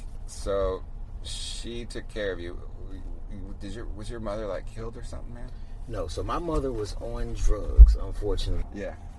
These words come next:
Speaker 1: But she,
Speaker 2: And
Speaker 1: but she had a sister.
Speaker 2: Right. She had a sister. She actually had many sisters and brothers. There was eight of them. But nobody else wanted to take us in.
Speaker 1: Mm-hmm.
Speaker 2: So when she heard she could possibly get money for us due to my mom being on drugs, and if we possibly have any, you know,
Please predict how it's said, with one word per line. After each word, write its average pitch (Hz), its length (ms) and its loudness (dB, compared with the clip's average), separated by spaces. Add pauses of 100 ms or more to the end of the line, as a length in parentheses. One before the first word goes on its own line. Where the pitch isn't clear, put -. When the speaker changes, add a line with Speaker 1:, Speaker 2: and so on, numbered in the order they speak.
(180)
Speaker 1:
But 123 120 -4
she, 101 80 -4
Speaker 2:
And 92 360 -2
Speaker 1:
but - 120 -4
she - 140 -12
had - 180 4
a - 100 12
sister. - 340 2 (140)
Speaker 2:
Right. 131 280 -6 (100)
She 123 160 -12
had 135 120 -8
a - 20 -12
sister. 123 400 -4
She 143 200 -2
actually 139 280 2
had 95 120 -4
many 135 240 -6
sisters - 380 -10
and 92 100 -10
brothers. 98 200 -8
There 104 100 -10
was - 160 -12
eight 123 140 -8
of 98 100 -8
them. 82 200 -6 (140)
But 110 120 -8
nobody 123 360 -4
else 117 160 4
wanted 117 180 -6
to - 60 -8
take 113 180 0
us 101 140 -6
in. 92 80 -4 (460)
Speaker 1:
Mm-hmm. 92 240 -8 (380)
Speaker 2:
So 110 180 -6
when 104 140 -6
she - 180 -2
heard 139 220 -8
she - 140 -6
could 110 160 -6
possibly 113 320 -4
get 104 160 -6
money 113 260 -6
for 90 300 -6
us 90 200 -8 (200)
due 113 120 -6
to - 120 -10
my 101 120 -4
mom 104 320 -6
being 107 200 -6
on 110 140 -6
drugs, 92 420 0
and 87 120 0 (420)
if - 180 0
we 110 160 -2
possibly 107 460 0
have 104 340 0
any, 104 400 -4 (120)
you 107 80 -6
know, 87 320 -6